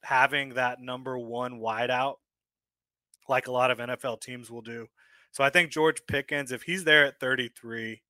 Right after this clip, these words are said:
it's gonna be tough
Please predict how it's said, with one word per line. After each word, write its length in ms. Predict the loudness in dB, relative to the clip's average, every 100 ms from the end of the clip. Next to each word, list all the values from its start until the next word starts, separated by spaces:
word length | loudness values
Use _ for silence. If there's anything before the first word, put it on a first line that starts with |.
| _ _ _ _ _ _ _ _ _ _ _ _ _ _ -8
it's 120 | 0
gonna 180 | 4 4
be 120 | 4
tough 440 | 6 4 4 -6